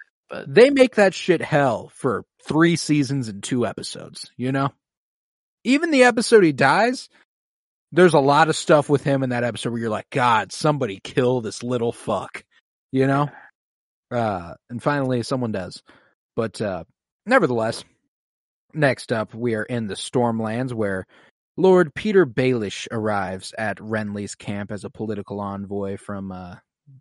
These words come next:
Speaker 2: from King's Landing, and he tries to gain
Speaker 1: Mm-hmm.
Speaker 2: Renly's trust by implying that if Renly does march on the capital, he will help him take down the Lannisters from within. You know, what if when you got there, the gates were open?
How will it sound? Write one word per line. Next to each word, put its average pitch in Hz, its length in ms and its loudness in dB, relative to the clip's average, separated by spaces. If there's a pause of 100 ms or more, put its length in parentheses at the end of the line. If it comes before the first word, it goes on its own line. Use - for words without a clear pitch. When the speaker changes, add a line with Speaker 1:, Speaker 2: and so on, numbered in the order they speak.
(220)
Speaker 2:
from 135 160 -4
King's 123 320 -10
Landing, 80 380 -16
and 87 100 -20
he 95 60 -18
tries 107 340 -4
to 127 80 -14
gain 107 280 -8
Speaker 1:
Mm-hmm. 101 240 -6
Speaker 2:
Renly's - 120 -12
trust - 440 0 (480)
by 196 160 0
implying 170 460 0
that 151 120 2
if 127 100 -4
Renly 147 320 -2
does 185 280 2
march 139 260 2
on 131 80 -2
the 113 80 -4
capital, 123 460 -2
he 131 120 -2
will 170 140 2
help 170 300 -4
him 101 240 -6 (520)
take 113 240 -2
down 104 200 -4
the 95 60 -10
Lannisters 95 500 -10
from 101 200 -10
within. 104 340 -10
You 139 100 -8
know, 110 160 -2
what 143 200 4
if 160 160 0
when 151 200 -2
you 147 80 -4
got 131 300 2
there, 156 280 0
the 139 160 -4
gates 208 320 -4
were 107 140 -2
open? - 340 -10